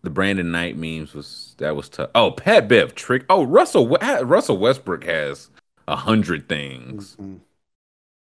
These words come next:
Speaker 1: that very well could be on here. The Kyrie First Take segment after getting traded. And Kyrie w-, used to just go on First Take.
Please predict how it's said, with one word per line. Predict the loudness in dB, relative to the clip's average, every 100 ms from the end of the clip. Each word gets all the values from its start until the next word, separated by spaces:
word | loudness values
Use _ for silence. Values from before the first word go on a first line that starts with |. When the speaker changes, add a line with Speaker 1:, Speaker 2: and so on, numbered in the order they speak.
| _ -2
Speaker 1:
that | 0 0
very | 0 0
well | 2 -2 -4
could | -6 -8 -8
be | -8 -10
on | -10 -12
here. | -12 -14 -16 -20 _ _ _ _ _ _ _ _ _ _ _ _ _
The |
Kyrie | -8 -4 -2 -2
First | -2 -4 -4 -2
Take | -4 -2
segment | -2 -2 -2
after | -6 -6
getting | -6 -8
traded. | -6 -6 -6 -6
And | -6
Kyrie | -2 2 4 4
w-, | 2 -2
used | -2
to | -4
just | -6 -4
go | 0 0
on | 0 -2
First | -2 -4 -2
Take. | -4 -4 -4